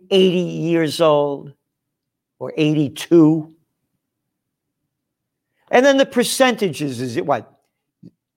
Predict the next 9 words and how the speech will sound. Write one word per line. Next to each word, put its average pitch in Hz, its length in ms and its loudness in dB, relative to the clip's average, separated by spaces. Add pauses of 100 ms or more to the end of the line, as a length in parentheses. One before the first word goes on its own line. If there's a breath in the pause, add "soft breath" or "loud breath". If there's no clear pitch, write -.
(120)
Zero 180 540 2
point 180 480 -8
zero 165 520 -4
something 143 800 -8
dead 135 420 -6 (280)
over 151 260 -4
these 135 280 -10
nine 143 360 -4
months. - 600 -10